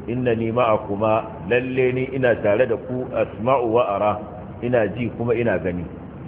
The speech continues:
Fa'atiyahu, ku je ku same shi, faƙula, ku ce da shi, Inna rasula rabbika, lalle mu manzanni ne biyu daga Ubangijinka,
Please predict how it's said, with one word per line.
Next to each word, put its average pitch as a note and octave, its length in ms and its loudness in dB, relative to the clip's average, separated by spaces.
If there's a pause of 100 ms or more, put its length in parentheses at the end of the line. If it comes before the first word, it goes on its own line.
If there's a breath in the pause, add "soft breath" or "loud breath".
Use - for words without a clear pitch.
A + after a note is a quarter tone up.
(640)
Fa'atiyahu, B2+ 840 2 (120)
ku G#2 160 -6
je A#2+ 220 2
ku C#3+ 180 -2
same A2+ 400 4
shi, - 220 -6 (840)
faƙula, C#3 1000 4 (100)
ku G#2+ 160 -8
ce C3+ 160 -2
da G#2+ 120 -2
shi, G2+ 280 -6 (280)
Inna C3+ 460 2
rasula C3 680 2
rabbika, G2 560 -2 (340)
lalle C3 480 4
mu C3 320 0 (220)
manzanni G#2+ 640 0
ne A#2+ 220 2
biyu B2 260 0
daga A2 200 2
Ubangijinka, G2 760 0